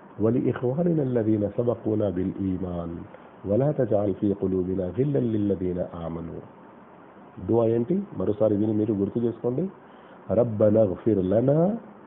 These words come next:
వలి ఇఖ్వానినా అల్లదీన సబకూనా బిల్ ఈమాన్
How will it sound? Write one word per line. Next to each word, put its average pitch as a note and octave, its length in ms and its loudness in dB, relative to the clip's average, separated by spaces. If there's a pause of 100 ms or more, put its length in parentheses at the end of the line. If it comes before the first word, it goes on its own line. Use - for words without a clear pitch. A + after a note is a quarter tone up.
(420)
వలి D3 460 2
ఇఖ్వానినా B2 800 2
అల్లదీన A2 680 2
సబకూనా G2+ 880 2
బిల్ F#2 340 -2
ఈమాన్ G#2 720 0